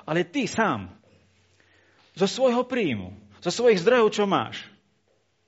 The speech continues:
ako ty budeš podporovať misiu Božiu v tomto svete.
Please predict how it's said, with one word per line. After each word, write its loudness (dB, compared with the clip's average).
ako -8
ty -4
budeš -6
podporovať -10
misiu -14
Božiu -10
v -18
tomto -16
svete. -18